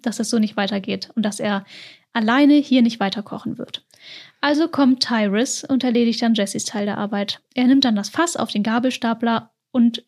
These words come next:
fährt es einfach andersrum durch die Gegend. Das war jetzt genau diese Situation, wie wenn Leute, wenn sie was aufs Kassenband legen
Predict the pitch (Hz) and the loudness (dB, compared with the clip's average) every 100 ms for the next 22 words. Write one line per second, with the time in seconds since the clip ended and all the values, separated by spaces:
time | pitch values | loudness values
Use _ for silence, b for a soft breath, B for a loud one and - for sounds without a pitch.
0 | - 240 233 - 220 220 - 214 220 208 | -4 -2 -2 -2 -4 -4 -4 0 2 2
1 | 202 202 190 202 208 208 - - 214 B | -2 -4 -6 -6 -10 -10 -8 -8 -10 B
2 | B B - 226 233 262 - 247 277 311 | B B -8 -4 0 0 2 2 4 4
3 | 277 247 220 247 226 247 269 269 240 233 | 4 2 0 -2 -2 2 4 4 2 0
4 | 220 202 214 269 285 294 302 B B B | 0 2 2 0 0 -2 -4 B B B
5 | B B 240 240 220 214 208 - - 285 | B B 2 2 2 0 -2 -4 -2 -2
6 | 311 269 220 214 208 208 208 214 269 | 2 2 2 0 0 0 0 2 2